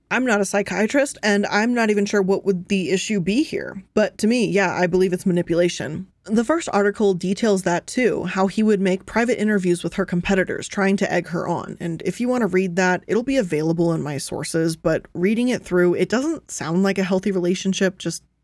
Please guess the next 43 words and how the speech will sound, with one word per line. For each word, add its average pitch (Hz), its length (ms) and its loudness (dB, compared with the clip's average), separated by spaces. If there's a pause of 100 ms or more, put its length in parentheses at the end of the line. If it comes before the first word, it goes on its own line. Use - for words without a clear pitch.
to - 100 -20
put 240 220 -4
it 208 160 -10
that - 200 -8
way. 160 280 -4 (520)
I'm 226 160 4
not 320 220 -2
saying 254 360 0
go 180 180 2
send 180 240 -2
hate 175 200 -2
Christy's 185 380 -2
way, - 260 -4
and 170 220 -2
please 196 340 0
do 170 140 0
not. 160 300 -6 (100)
Ultimately, 185 520 2
this 185 180 2
story 175 320 2
is 202 180 0
about 170 200 -2
Martin. 147 420 -10 (380)
And 185 220 2
it 190 160 -2
seems 285 320 0
that 262 140 0
he's 254 220 -2
still 339 280 -2
somehow 226 380 2
pulling 214 320 0
the 185 80 0
same 226 260 0
crap 190 320 -2
he 185 160 -4
always 214 380 2
has 151 340 -2
and 196 180 0
sees 240 240 -4
no 165 220 0
reason 170 380 -2
to 180 100 -4
change. - 380 -10